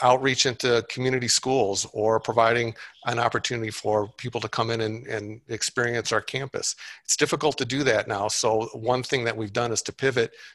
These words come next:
to online or hybrid programming. And that's been a real change for us. So we've had to inject that into a lot of the grants that we're writing. We're also giving opportunities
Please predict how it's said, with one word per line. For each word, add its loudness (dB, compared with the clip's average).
to -2
online 0
or -2
hybrid 0
programming. 0
And 0
that's 0
been 0
a 0
real 2
change -2
for -2
us. 0
So -2
we've -2
had 2
to -2
inject 0
that 0
into -4
a -6
lot 4
of -2
the -4
grants -4
that -2
we're -8
writing. -6
We're 2
also 4
giving -2
opportunities -2